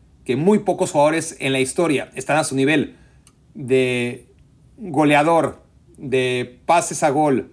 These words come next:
O sea, es el mejor, uno de los mejores pasadores de todos los tiempos, uno de los máximos goleadores de todos los tiempos, uno de los mejores dribladores de todos los tiempos. Todo lo difícil lo hace fácil.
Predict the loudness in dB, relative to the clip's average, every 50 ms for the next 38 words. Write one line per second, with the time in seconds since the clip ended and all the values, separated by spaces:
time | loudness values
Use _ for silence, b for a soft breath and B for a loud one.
0 | _ _ -6 -4 -2 -2 0 0 -2 0 -2 -2 -2 -4 -6 -6 -10 -10 -6 -4
1 | -4 -2 -2 -4 -4 -4 -4 -4 -4 -2 -2 -2 -2 -2 -2 -4 -4 -4 -2 -2
2 | -2 -4 -4 -6 -8 -6 -6 -6 -6 -6 -6 -6 -6 -2 -2 -2 -2 -2 -4 -4
3 | -2 -2 0 0 0 -2 -2 -4 -4 -4 -4 -4 -2 -4 -4 -4 -6 -10 -12 -14
4 | -16 b b b b b b b -4 0 0 0 0 0 -2 -2 0 0 0 0
5 | 0 0 0 0 2 2 2 2 2 2 0 -2 -2 -2 -2 -2 -2 -2 -2 -4
6 | -4 -4 -4 -10 -8 -2 0 2 4 4 2 2 0 0 -2 0 0 -2 -2 -4
7 | -8 b b b b b b b b 2 2 2 2 0 2 2 2 2 2 -2
8 | -4 -4 -6